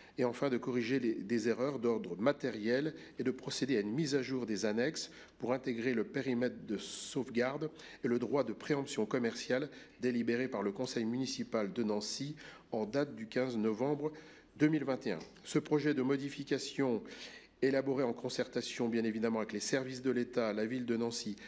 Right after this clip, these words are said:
a été soumis à l'avis de diverses instances,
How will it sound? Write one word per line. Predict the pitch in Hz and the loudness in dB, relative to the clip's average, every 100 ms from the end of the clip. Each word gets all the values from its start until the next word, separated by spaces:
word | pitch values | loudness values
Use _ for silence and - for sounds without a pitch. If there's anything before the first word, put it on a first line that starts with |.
| - - | -16 0
a | 135 | 0
été | 139 151 | 2 -2
soumis | - - 143 123 | -2 0 2 4
à | |
l'avis | 110 110 113 | 2 0 0
de | 95 | -2
diverses | 120 131 120 - | 0 0 0 0
instances, | 113 - - 110 95 | -2 -2 -2 -2 -2